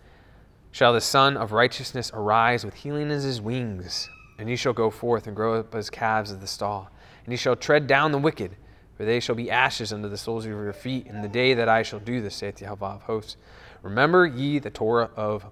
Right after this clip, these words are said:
Moses my servant, which I commanded unto him in Horeb for all Israel, with the statutes and judgments. Behold, I will send you Elijah the prophet before the coming and the great and dreadful day of Yehovah, and he shall turn the heart of the fathers to the children, and the heart of the children to the fathers,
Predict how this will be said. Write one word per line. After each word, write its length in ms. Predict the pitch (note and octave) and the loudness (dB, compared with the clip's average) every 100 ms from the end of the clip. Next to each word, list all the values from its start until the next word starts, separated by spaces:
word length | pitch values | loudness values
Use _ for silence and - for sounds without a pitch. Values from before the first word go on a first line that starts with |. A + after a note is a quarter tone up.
| - | -10
Moses 420 | G2 G#2+ G#2 - | -8 -8 -10 -12
my 220 | F2+ F#2+ | -12 -12
servant, 520 | F#2 - F2 - - | -12 -12 -12 -14 -20
which 180 | - F2 | -20 -10
I 100 | G2+ | -10
commanded 560 | G#2 F#2 G#2+ B2+ C#3 C#3 - - - - | -8 -6 -4 -4 -6 -10 -20 -20 -4 0
unto 160 | F#3 | 0
him 280 | G#2 F#2+ F2+ - | -2 -8 -8 0
in 140 | G3+ | 2
Horeb 340 | A2 F#2+ F2+ | 2 -4 -8
for 120 | - - | -12 0
all 220 | D3 F#3 | 2 2
Israel, 420 | - G2 - E2 - - - - - - - - - - - | 0 -10 -12 -16 -18 -20 -20 -20 -20 -20 -20 -20 -20 -20 -4
with 280 | C#3 F#3 - | 0 0 0
the 120 | G#2+ | -8
statutes 600 | - C3 D#3 - G#2 - | -4 -2 -4 -4 -10 -8
and 200 | D3 G3 | -4 -2
judgments. 600 | F3 F#3 - - - - - - - - - | -2 -4 -4 -14 -14 -14 -16 -20 -20 -20 -14
Behold, 240 | G#2 A#2 | -2 2
I 100 | B2 | 4
will 120 | C3+ C3 | 4 2
send 320 | - C3 C3+ | -4 -6 -2
you 100 | C#3+ | -2
Elijah 420 | G#2+ G2 G3 F3+ | -2 -4 -6 -8
the 80 | E3 | -10
prophet 680 | - - - - - - - - - - - - - - | -10 -10 -14 -20 -20 -20 -20 -20 -20 -20 -20 -20 -20 -16
before 400 | G#2+ - C#3 C#3+ | -6 2 4 4
the 80 | B2+ | 2
coming 360 | - C#3 C#3+ | 0 0 0
and 100 | A#2 | -4
the 40 | A2 | -4
great 280 | A2 A#2+ - | 0 0 0
and 120 | G#2 | -2
dreadful 320 | G#2+ A2 G#2+ | -2 -2 -4
day 240 | G2+ G2+ | -4 -4
of 80 | G2 | -4
Yehovah, 520 | F#2+ F#2 F#2+ G2+ G#2 | -8 -12 -4 0 0
and 100 | G2 | -2
he 80 | G#2+ | -10
shall 180 | G2+ G2 | -12 -12
turn 260 | - A#2+ A#2 | -10 -8 -8
the 80 | |
heart 240 | G2+ B2+ - | -2 0 0
of 80 | G2+ | -6
the 60 | |
fathers 440 | - A2+ A2+ G#2+ - | -4 0 0 -2 -8
to 60 | |
the 100 | F#2+ | -14
children, 400 | F2+ C3+ D3 - | -8 -6 -4 -6
and 120 | G2 G2 | -10 -12
the 60 | |
heart 260 | G2 A2+ - | -6 -4 -4
of 100 | G2 | -10
the 80 | G2 | -12
children 360 | - A#2+ A2 | -6 -6 -6
to 120 | - | -14
the 60 | - | -18
fathers, 520 | - B2+ D3+ F3 D#3 | -4 0 0 0 -6